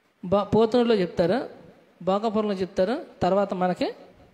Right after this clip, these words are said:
వస్తారు. రావాల్సిన అవసరం ఏమైనా ఉందంటారా? "మానేయమనండి, మాకేంటి" అంటారు అవసరం అయితే మీరు. నేను అట్లా అనుకోలేను, ఎందుకంటే సరైన సమయంలో Sunday school అనేది ఇక్కడ జరిగి శుభ్రంగా ఉంటే ఈ రోజు నా చేతి కింద పది మంది కుర్రోళ్ళు ఉండాలి,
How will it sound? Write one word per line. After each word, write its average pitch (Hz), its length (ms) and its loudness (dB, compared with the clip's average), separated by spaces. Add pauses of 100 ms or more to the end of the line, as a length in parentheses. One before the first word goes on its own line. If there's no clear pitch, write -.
(360)
వస్తారు. 143 420 -6 (300)
రావాల్సిన 185 380 -4
అవసరం 214 200 -6
ఏమైనా 196 140 -6
ఉందంటారా? 196 540 -6 (1200)
"మానేయమనండి, 226 520 -6
మాకేంటి" 247 680 -8
అంటారు 190 240 -6
అవసరం 190 180 -4
అయితే 190 160 -8
మీరు. 147 180 -14 (640)
నేను 220 180 0
అట్లా 226 160 0
అనుకోలేను, 226 420 2
ఎందుకంటే 208 640 0 (840)
సరైన 285 500 2
సమయంలో 285 400 2
Sunday 254 340 4
school 269 200 -2
అనేది 262 220 0
ఇక్కడ 247 140 -4
జరిగి 226 420 0
శుభ్రంగా 240 460 0
ఉంటే 233 580 0
ఈ 208 60 0
రోజు 226 260 4
నా 226 60 2
చేతి 214 280 0
కింద 220 120 -2
పది 202 200 0
మంది 196 200 -2
కుర్రోళ్ళు 185 300 0
ఉండాలి, 135 280 -6